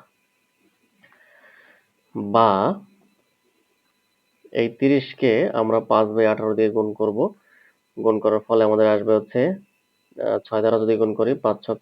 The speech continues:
তিরিশ আর তিন ছয় আঠারো। তো পাঁচ পাঁচে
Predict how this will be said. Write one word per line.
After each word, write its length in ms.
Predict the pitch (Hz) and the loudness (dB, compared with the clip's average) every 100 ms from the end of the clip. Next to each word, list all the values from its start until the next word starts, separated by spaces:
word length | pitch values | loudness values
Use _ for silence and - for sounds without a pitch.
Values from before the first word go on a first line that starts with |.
| - | -6
তিরিশ 240 | 120 151 117 | -4 -4 -6
আর 100 | 101 - | -10 -4
তিন 180 | 107 104 | -2 -2
ছয় 280 | 98 113 120 | -8 -6 -6
আঠারো। 380 | 104 101 110 127 - _ _ _ _ _ _ _ _ 104 | -4 -6 -4 -4 -6 _ _ _ _ _ _ _ _ -10
তো 40 | |
পাঁচ 220 | - 107 - | -4 -4 -4
পাঁচে 280 | 113 113 | -6 -4